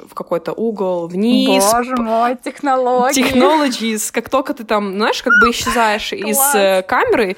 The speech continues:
Speaker 1: сразу тебе приходит, э, оповещение, да, такие типа: "Пожалуйста, вернитесь, иначе мы вас, э, отключим, и типа вы за-, зафейлите экзамен". И ты сидишь такой, как на иголочках сидишь, и, и просто молишься, чтобы твой сосед там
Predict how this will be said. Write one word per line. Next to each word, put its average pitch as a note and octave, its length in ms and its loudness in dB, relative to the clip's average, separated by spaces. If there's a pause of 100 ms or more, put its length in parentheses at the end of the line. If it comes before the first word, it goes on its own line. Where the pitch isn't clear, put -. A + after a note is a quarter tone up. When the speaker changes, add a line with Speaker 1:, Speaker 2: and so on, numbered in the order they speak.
(180)
Speaker 1:
сразу B3+ 260 0
тебе B3 120 -4
приходит, A3+ 560 -2
э, G3 80 2
оповещение, B3+ 840 0
да, G3+ 280 -4 (360)
такие A#3 240 -2
типа: A#3+ 220 0
"Пожалуйста, C4 440 0
вернитесь, B3 560 -2
иначе G3+ 360 -4
мы G3+ 160 0
вас, - 400 -4
э, E3+ 160 -2 (120)
отключим, A3+ 560 0
и F3 40 -6
типа - 260 -4
вы F3 140 -4
за-, E3+ 260 -2
зафейлите F3 680 -8
экзамен". D#3+ 400 -8 (680)
И A3+ 220 0
ты A3+ 100 -6
сидишь A#3+ 340 -2
такой, A#3 240 -4
как - 180 -6
на G#3+ 160 2
иголочках G3+ 600 0
сидишь, G#3 360 -4
и, - 240 -6
и A#3+ 160 -4
просто B3+ 340 -2
молишься, G#3+ 560 -2
чтобы G3+ 300 -6
твой G3+ 180 0
сосед G3+ 420 -4
там F#3 220 -2